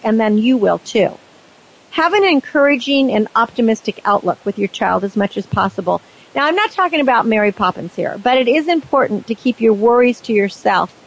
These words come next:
and to share your worries with other adults. Don't share them with your kids because they see enough on the news. And then when they hear more serious or worrisome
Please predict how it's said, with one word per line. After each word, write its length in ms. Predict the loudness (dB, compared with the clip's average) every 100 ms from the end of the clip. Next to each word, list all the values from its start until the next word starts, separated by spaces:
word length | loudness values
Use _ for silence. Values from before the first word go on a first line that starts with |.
| -20 -20 -6
and 160 | -2 -2
to 60 |
share 360 | -2 0 2 2
your 180 | 2 2
worries 380 | 4 2 2
with 180 | 0 -4 -4
other 400 | -2 0 2 0 -2
adults. 580 | -8 -2 0 0 -6 -20 -20 -4
Don't 340 | 0 2 0 -4
share 300 | -2 0 2
them 260 | 2 2
with 180 | 2 0 -2 -12
your 140 | -4 -4
kids 480 | -4 -2 -2 -2 -6
because 300 | -6 -2 -4 -4 -20 -20 -20 _
they 160 | 0 0
see 240 | 2 2
enough 340 | 4 2 0 0
on 160 | 0
the 80 | 2
news. 480 | 2 2 0 -6 -8
And 180 | 0 2
then 280 | 4 2
when 160 | 2 2
they 180 | 2 0
hear 380 | 0 2 2 2
more 320 | 2 2 0
serious 680 | -2 -2 2 2 2 0
or 80 | 0
worrisome 640 | 0 2 2 0 -4 -8